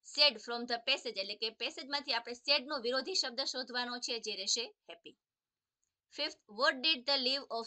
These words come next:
the bubble tree change into? Answer, the leaf of the bubble tree changed into golden leaves.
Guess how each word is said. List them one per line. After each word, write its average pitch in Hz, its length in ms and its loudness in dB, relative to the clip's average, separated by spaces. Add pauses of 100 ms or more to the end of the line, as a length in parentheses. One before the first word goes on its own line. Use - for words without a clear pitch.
the 214 120 -2
bubble 226 440 0
tree 277 200 0 (140)
change 285 240 4 (180)
into? 226 320 -8 (720)
Answer, 269 420 2 (140)
the 202 100 -6
leaf 233 340 0 (140)
of 214 180 -2 (140)
the 202 140 -6
bubble 208 460 -2
tree 247 220 -4 (180)
changed 294 380 4 (280)
into 240 320 -4 (100)
golden 190 460 -4 (520)
leaves. 185 340 -6